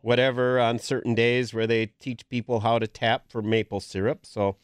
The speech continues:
spring is on its way. One of the things that I noticed, Tom, as I was walking down the road the other day on Highway, uh, T as in Tom by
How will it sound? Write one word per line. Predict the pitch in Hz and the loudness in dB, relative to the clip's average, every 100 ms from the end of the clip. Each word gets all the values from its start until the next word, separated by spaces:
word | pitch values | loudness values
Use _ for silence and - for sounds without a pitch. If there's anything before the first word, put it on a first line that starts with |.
| - - - | -20 -20 -20
spring | - - 151 160 | -16 -2 2 2
is | 151 143 | 2 2
on | 143 | 2
its | 147 - | 0 -2
way. | 135 151 | 0 2
One | 165 202 | 2 0
of | 247 | 0
the | 226 | 0
things | - 214 185 | 0 0 0
that | 185 | 0
I | 180 | 2
noticed, | 170 156 120 110 - | 2 2 2 -2 -4
Tom, | 104 107 120 - _ _ _ _ _ - | -2 0 -2 -8 _ _ _ _ _ -16
as | - 113 | -8 -2
I | 123 | 0
was | 120 98 | 0 -2
walking | 104 123 147 196 170 | 0 0 0 -2 0
down | 151 151 156 | 2 2 0
the | |
road | 131 139 127 123 123 - _ _ _ | 0 0 2 0 -2 -14 _ _ _
the | 113 | 0
other | 131 135 | 0 0
day | 117 131 127 123 139 _ _ _ 110 | 0 2 2 2 -2 _ _ _ -4
on | 110 107 | 0 0
Highway, | 101 131 131 123 123 123 120 120 | -2 -2 -2 0 2 2 2 2
uh, | 117 113 110 107 104 - _ | 2 2 2 2 2 -2 _
T | - - 165 160 | -18 -8 -2 2
as | 147 131 | 2 2
in | 123 113 | 0 -2
Tom | - 135 139 147 143 | -2 -2 0 0 2
by | 123 120 117 110 | 2 2 0 -4